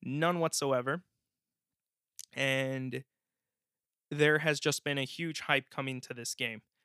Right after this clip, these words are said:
So I came into this game not expecting anything, um, only expecting that this story is gonna be all about Ellie.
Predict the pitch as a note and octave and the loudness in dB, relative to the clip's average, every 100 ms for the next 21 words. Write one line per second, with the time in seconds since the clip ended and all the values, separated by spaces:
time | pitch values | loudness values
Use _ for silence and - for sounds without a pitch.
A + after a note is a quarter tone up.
0 | - - C#3+ C3 B2+ C3+ D#3 D#3+ D#3 D3 | -6 2 4 4 4 0 0 0 -2 -4
1 | D3+ C#3+ - C#3 C#3 C#3+ _ _ _ - | -4 -6 -2 -2 -2 -6 _ _ _ -4
2 | B2+ C#3 - C#3 - B2 D3+ F#3+ A3 A#3 | 0 0 0 -2 -2 -4 -4 -2 -4 -4
3 | _ _ _ _ _ - C3 B2+ B2 B2 | _ _ _ _ _ -6 -4 -4 -6 -12
4 | _ _ - - _ _ C#3 D3 D3 - | _ _ -20 -20 _ _ -4 -2 -4 -2
5 | - C#3 - C3+ B2+ B2+ - C3+ - - | 0 0 -2 -6 -6 -8 -6 -4 -4 -2
6 | C3+ B2+ A#2+ B2 B2+ B2+ C3 A#2+ A2+ C3+ | -2 -2 -4 -8 -8 -4 -4 -6 -4 0
7 | D3 E3+ | 0 -2